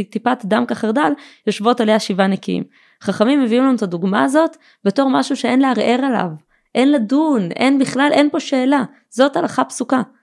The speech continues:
זאת אחת משלוש הדוגמאות למה זה הלכה פסוקה מבחינת חכמים. אה, ואנחנו רואות שגם, אה, רוב הראשונים, הרשב"א, אור זרוע, הרמב"ן,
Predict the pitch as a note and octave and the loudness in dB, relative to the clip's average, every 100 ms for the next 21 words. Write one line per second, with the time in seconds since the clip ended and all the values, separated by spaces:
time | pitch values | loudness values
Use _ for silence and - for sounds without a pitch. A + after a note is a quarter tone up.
0 | _ - - D4 - C4+ B3 C4+ B3+ A3+ | _ -6 -4 -2 -2 -2 0 0 0 0
1 | G#3+ G#3 D4+ E4 - _ _ - A3+ C4+ | 0 0 0 -4 -12 _ _ -6 -4 -2
2 | C#4 B3 B3 A#3+ G3 - A3+ - A#3+ A3+ | 0 0 2 -2 0 -2 -4 -4 0 0
3 | G#3+ - G#3+ G#3 - - F3+ F3+ D#3+ - | 0 0 0 0 -4 -4 -2 -2 -4 -10
4 | _ _ - _ - F#3+ F3+ F#3+ F#3 G3+ | _ _ -20 _ -4 0 2 0 0 0
5 | G3 A4+ - G#3 G#3+ A#3+ C4 C#4+ C#3 C#3 | 2 0 0 0 2 4 4 4 4 2
6 | C#3+ - - - - - G#3 A3+ C4+ D4 | 0 -2 -4 -6 -8 -6 0 2 2 0
7 | - D4 F4 G3+ - F#3 G3+ C4 A3 F3+ | 0 2 4 2 0 0 2 2 2 0
8 | F3+ F3 F#3+ C4+ F3+ E3+ F3 A3 D4 | 0 0 2 2 2 0 2 2 2